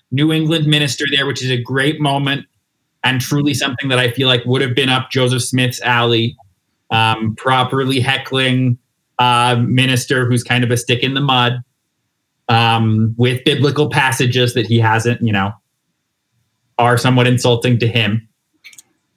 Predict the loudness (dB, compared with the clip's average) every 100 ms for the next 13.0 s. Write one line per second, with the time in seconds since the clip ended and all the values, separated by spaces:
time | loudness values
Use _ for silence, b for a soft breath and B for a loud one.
0 | _ -4 -2 0 0 2 0 0 0 4
1 | 6 6 4 2 2 0 -2 -4 -10 _
2 | _ _ _ _ _ -2 0 -2 -4 -4
3 | -8 _ _ -8 -2 2 4 4 2 -2
4 | 0 2 2 0 -2 -4 -8 -2 0 0
5 | -2 -2 -2 -4 -8 -2 0 2 0 0
6 | 0 2 0 2 2 2 2 2 2 0
7 | -2 -4 -2 0 0 0 0 0 0 0
8 | 0 2 0 2 0 0 -2 0 0 -4
9 | -6 -10 _ _ _ _ _ -2 0 2
10 | 2 2 0 0 0 0 2 2 0 -2
11 | -2 0 0 0 2 0 0 0 0 -2
12 | -2 -2 -2 -2 -2 0 -2 -4 -16 -20